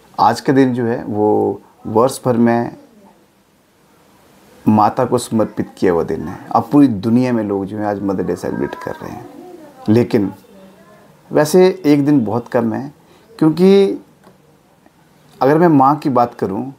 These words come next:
तो माँ एक जननी है, जिसके आशीर्वाद से, जिसके पालन पोषण से हम अपने जीवन में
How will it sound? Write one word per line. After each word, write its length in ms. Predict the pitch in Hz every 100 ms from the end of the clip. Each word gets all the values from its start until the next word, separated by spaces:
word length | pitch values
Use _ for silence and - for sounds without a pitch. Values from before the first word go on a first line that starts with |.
| _ _ _ _ _
तो 400 | 117 107 104 101 127
माँ 280 | 127 107 110
एक 200 | 117 - - - -
जननी 460 | 113 117 113 127
है, 220 | 120 123 - - _ - _
जिसके 600 | 123 120 - 147 143 139 - -
आशीर्वाद 480 | - 113 113 120 120
से, 340 | - 120 117 - _ _ _ -
जिसके 240 | 107 131
पालन 420 | - 117 110 110
पोषण 420 | 110 110 107 120
से 300 | 117 120 117 - - - _ -
हम 380 | 123 127 135 131 - _ -
अपने 320 | - - 120 107
जीवन 380 | 95 104 120
में 360 | 127 120 117